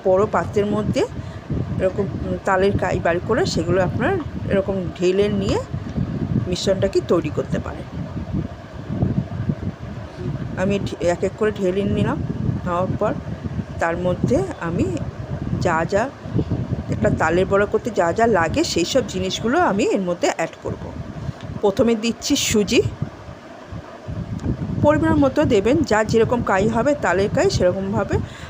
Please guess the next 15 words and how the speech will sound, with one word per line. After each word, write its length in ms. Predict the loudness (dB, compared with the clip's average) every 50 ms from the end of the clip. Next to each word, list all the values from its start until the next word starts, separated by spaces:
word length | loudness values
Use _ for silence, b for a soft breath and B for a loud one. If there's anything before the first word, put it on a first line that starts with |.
| B B
আপনারা 220 | -4 0 2 2
সেই 200 | 4 4 4 4 4 4
পরিমাণে 340 | 2 2 2 2 2 2 2 2 2 2
সুজি 240 | 2 2 2 2 0
দেবেন। 260 | 0 0 -2 -4 -8 -10 -12 -12 -10 -10 -8 B B B B -4 0
তারপরে 360 | 2 4 4 4 6 6 4 6
দিলাম 320 | 6 4 4 4 4 2 0 0
চিনি। 360 | 0 2 2 4 4 2 2 0 -2 -4 -6 -4
চিনিটা 400 | 0 2 4 4 4 4 4 4
আপনারা, 360 | 4 4 4 2 4 4 4 2
আহ, 60 | 0 B B B B B B B B 0 2 4 4 4 4 4
বেশিও 340 | 2 2 2 4 4 4 4
দিতে 240 | 4 2 2 2 2
পারেন, 200 | 2 2 2 2
কম 240 | 2 2 2 2